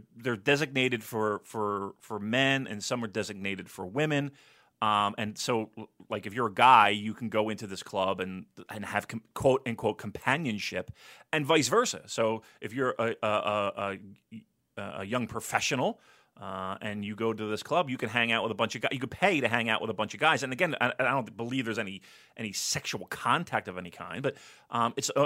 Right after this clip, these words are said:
almost like you're on a date, but you're, but you're in the club scenario, and you're paying for their time. Um,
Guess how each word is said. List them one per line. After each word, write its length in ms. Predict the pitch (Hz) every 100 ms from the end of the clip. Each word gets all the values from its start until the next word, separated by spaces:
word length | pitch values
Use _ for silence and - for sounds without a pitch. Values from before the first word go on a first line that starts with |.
| -
almost 340 | 123 123 135
like 160 | 123 117
you're 160 | 120 117
on 100 | 113
a 60 |
date, 460 | 98 143 180 151 -
but 180 | 131 127
you're, 260 | 120 120 - _
but 100 | 120
you're 100 | 117
in 80 | 120
the 60 |
club 340 | - - 165 175
scenario, 640 | - 117 90 85 90 120
and 100 | 139
you're 80 | 123
paying 360 | - 127 131 131
for 120 | 117
their 140 | 107
time. 400 | 110 180 226 123 - - - _ -
Um, 500 | 113 110 113 113